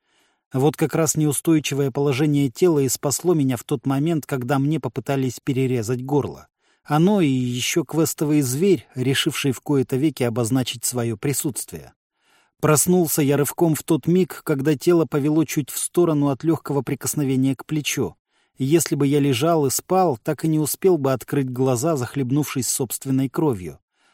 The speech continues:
Однако в сидячем положении даже незначительный толчок вывел меня из равновесия. На то, чтобы осознать, что к моему горлу приближается костяной нож, ушли лишь доли секунды.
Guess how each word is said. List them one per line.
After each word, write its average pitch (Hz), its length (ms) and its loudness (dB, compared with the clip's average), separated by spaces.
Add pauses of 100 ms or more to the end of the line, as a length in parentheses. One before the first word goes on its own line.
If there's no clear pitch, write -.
(140)
Однако 147 400 0
в - 60 -2
сидячем 151 480 0
положении 143 560 2
даже 131 280 0
незначительный 139 880 2
толчок 135 560 -2
вывел 135 380 0
меня 127 320 2
из 110 160 -4
равновесия. 127 840 -2 (400)
На 151 200 2
то, 185 120 4
чтобы 151 320 0
осознать, 151 480 0
что - 180 -4
к - 60 -16
моему 147 300 0
горлу 147 340 0
приближается 135 680 -2
костяной 147 520 0
нож, 170 320 0 (180)
ушли 170 340 0
лишь 139 280 0
доли 131 260 0
секунды. 120 680 -4